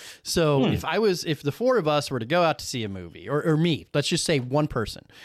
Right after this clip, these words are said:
Speaker 1: uh, 'cause you don't really have a lot of multiplayer anymore in the same household.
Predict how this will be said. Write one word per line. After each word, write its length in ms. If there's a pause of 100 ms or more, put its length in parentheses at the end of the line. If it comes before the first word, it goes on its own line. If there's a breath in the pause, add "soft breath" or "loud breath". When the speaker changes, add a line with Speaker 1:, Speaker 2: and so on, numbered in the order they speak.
(260 loud breath)
Speaker 1:
uh, 220
'cause 120
you 60
don't 140
really 100
have 120
a 20
lot 120
of 60
multiplayer 640
anymore 400
in 140
the 60
same 200
household. 420